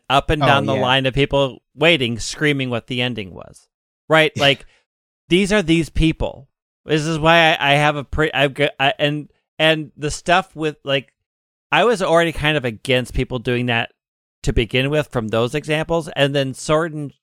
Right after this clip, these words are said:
Speaker 1: Shield really solidified the cold nugget I have in my heart for leakers, where I'm like,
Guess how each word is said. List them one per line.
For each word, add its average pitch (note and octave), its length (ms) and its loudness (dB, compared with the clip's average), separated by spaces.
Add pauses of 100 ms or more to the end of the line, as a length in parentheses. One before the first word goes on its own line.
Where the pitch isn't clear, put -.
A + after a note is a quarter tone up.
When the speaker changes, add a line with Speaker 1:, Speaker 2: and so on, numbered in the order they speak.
(220)
Speaker 1:
Shield C#3+ 360 0
really B2+ 400 -2
solidified A#2 840 -2 (400)
the A#2+ 100 -4
cold C#3 520 2
nugget A#2+ 460 0
I A#2 120 -2
have B2 220 2
in A#2 140 -2
my A2+ 160 0
heart B2+ 400 0
for C#3+ 180 -2
leakers, D3 500 2
where C3+ 200 4
I'm C#3 80 4
like, C3+ 260 2